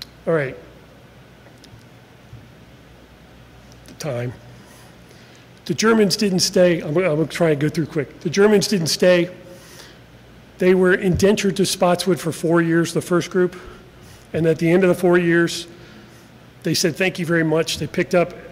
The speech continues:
asked for the lands that, that they were owed to, to do at the end of their service. They picked up and went to those lands. And it's interesting 'cause those lands reach just outside of Spotswood's land holdings. So the Germanic,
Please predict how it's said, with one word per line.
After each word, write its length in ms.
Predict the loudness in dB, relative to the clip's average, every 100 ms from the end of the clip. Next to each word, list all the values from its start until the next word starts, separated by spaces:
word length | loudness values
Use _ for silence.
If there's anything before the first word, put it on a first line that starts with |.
| -12
asked 240 | -6 -4 -4
for 100 | -4
the 120 | 0
lands 440 | 2 2 2 0
that, 300 | -2 -6 -8
that 180 | -6 -4
they 160 | -2 -4
were 220 | -4 -8 -6
owed 340 | -2 2 0 0
to, 120 | -4
to 140 | -4
do 240 | -4 0 0
at 120 | 0
the 260 | -4 -2 -2
end 100 | -2
of 60 |
their 120 | -2
service. 480 | -4 -4 -4 -6 -10 -16 -20 -20 -12
They 80 | -8
picked 260 | -4 -2 0
up 160 | 0
and 180 | 0 0
went 160 | 0 0
to 80 | -2
those 240 | -2 -2
lands. 420 | -2 -2 -4 -6 -12 -20 -20 -10
And 80 | -6
it's 140 | -4
interesting 420 | -4 -4 0 2 2
'cause 280 | -2 -6
those 280 | -4 -2 0
lands 320 | 2 4 2
reach 440 | -2 -4 -4 -10 -12 -20 -20 -20 -20 -4
just 260 | -2 0
outside 600 | 0 0 0 2 4 4
of 180 | 2 0
Spotswood's 640 | -4 -4 -4 -4 -6 -4
land 260 | -4 -2 -2
holdings. 540 | -6 -8 -10 -14 -16 -18 -20 -20 -20
So 160 | -6 -4
the 100 | -4
Germanic, 640 | -2 2 4 4 2 -2